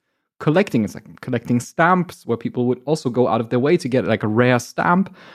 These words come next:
And in that same way, you would work hard to get a trophy that not many people have. But if it comes to just, I don't know, collecting, like, arbitrary stuff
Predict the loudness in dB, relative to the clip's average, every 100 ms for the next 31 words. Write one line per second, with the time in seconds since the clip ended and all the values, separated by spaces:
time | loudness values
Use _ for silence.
0 | -20 _ 0 2 2 0 0 0 2 4
1 | 6 6 4 4 4 2 2 2 2 2
2 | 2 2 2 -2 -2 2 4 4 2 4
3 | 2 4 4 4 2 2 4 6 4 2
4 | -8 -20 -20 _ _ _ _ _ _ _
5 | _ 2 4 2 0 2 2 2 0 4
6 | 4 2 -4 _ _ _ _ _ _ _
7 | _ _ _ -6 0 4 4 2 -2 4
8 | 4 2 2 2 0 0 2 0 0 2
9 | 2 0 0 -2 -4